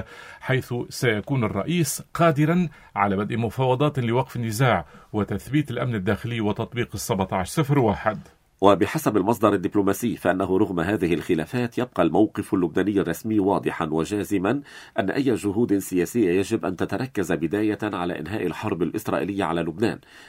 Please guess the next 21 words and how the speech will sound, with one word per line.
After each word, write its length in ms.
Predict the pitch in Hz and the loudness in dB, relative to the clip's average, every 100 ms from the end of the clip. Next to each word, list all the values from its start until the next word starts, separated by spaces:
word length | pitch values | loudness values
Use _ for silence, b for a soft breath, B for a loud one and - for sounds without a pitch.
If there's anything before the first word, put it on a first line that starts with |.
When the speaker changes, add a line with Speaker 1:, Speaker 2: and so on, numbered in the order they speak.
| - | -2
Speaker 2:
لأن 260 | 87 87 85 | 0 0 -4
استمرار 400 | - 82 92 87 | -4 -2 0 0
التصعيد 420 | - 87 104 131 | -2 -2 -4 -2
سيقود 500 | - 78 78 110 95 | -2 -2 0 0 0
البلاد 420 | 78 87 95 107 | 0 0 0 -2
إلى 260 | - 87 82 | -2 -2 -2
كارثة 600 | 90 82 120 110 110 101 82 90 | -2 -2 -2 -4 -2 -4 -4 -2
جديدة 380 | 113 117 127 B B _ | -2 0 -2 B B _
قد 120 | 113 | -2
تمتد 800 | - - 107 107 - 156 - 92 78 | -2 -2 -2 -2 0 -2 0 0 0
تداعياتها 720 | 123 107 82 87 120 113 101 | 0 0 0 0 -2 -2 -2
لسنوات، 640 | 95 98 85 98 87 58 b b - | -2 -2 0 0 0 -4 b b -4
متوقعا 600 | 92 85 95 104 90 127 | 0 0 0 0 0 -2
أن 260 | 143 82 | -2 -4
يكثف 440 | 78 92 110 110 95 | -4 -4 -4 -2 0
لبنان 380 | 92 82 123 | -2 0 -2
من 100 | 117 | 0
اتصالاته 680 | 101 113 - 127 139 - 87 | 0 -2 -4 -2 -2 -2 -2
مع 140 | 90 82 | -2 -2
المجتمع 460 | 80 87 104 95 | -2 -4 -4 -4
الدولي 460 | 78 87 80 123 | -2 -2 0 0